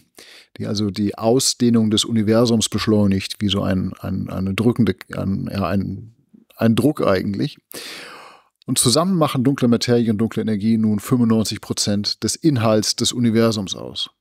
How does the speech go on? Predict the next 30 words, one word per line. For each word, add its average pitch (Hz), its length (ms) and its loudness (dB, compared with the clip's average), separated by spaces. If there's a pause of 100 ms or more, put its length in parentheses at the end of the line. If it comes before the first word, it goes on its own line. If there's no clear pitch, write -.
(120)
Das 117 160 0
heißt, 120 400 0
was 117 160 -2
wir 110 80 -4
direkt 113 400 -2
beobachten 156 520 2
können 139 440 -2 (340)
mit, 101 380 -2 (180)
äh, 107 200 -2 (260)
Teleskopen 123 480 2
im 113 100 -2
sichtbaren 180 400 0
Licht, 175 280 0
im 98 120 -6
Infraroten, 147 760 0
mit 101 140 -2
Röntgen- 135 380 0
oder 101 160 0
Radioteleskopen, 123 880 0 (500)
alles 143 480 0
das 101 460 2 (260)
ist 110 140 -4
gerade 113 380 0
mal 110 240 2
die 101 160 -2
Hälfte 147 560 2 (100)
der 98 160 0
Spitze 110 560 0 (240)
des 107 180 -2
Eisbergs. - 640 -8